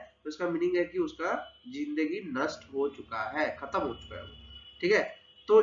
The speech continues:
इस वजह से जो पहला option है वो तो answer होगा नहीं क्योंकि इसमें डी दिया है, तो this will not be the answer, ठीक है। फिर हम बात करते हैं second की। second में ए last में है तो ये भी answer हो सकता है,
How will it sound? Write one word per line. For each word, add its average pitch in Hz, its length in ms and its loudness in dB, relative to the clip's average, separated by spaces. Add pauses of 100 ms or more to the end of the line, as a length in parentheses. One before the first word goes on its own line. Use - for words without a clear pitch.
इस 175 180 0
वजह 220 220 4
से 240 160 -4
जो 247 200 0
पहला 170 300 4
option 208 200 2
है 208 100 -2
वो 202 100 2
तो 202 100 -2
answer 175 260 -2
होगा 170 220 0
नहीं 202 140 -4
क्योंकि 180 180 -6
इसमें 185 260 -2
डी 160 260 -4
दिया 107 260 -8
है, 101 80 -14 (440)
तो 151 120 -2
this 170 180 4
will 156 220 4
not 156 260 4
be 160 80 2
the 156 120 0
answer, - 280 -10 (720)
ठीक 208 100 4
है। 254 80 6 (1500)
फिर 214 100 6
हम 254 140 6
बात 240 220 4
करते 214 260 2
हैं 226 100 10
second 302 380 4
की। - 180 -14 (360)
second 202 380 6
में 226 80 4
ए 196 200 10
last 190 340 6
में 196 140 -2
है 202 140 2
तो 185 80 -2
ये 135 180 0
भी 160 160 0
answer 180 240 0
हो 180 100 4
सकता 175 320 -2
है, 175 280 4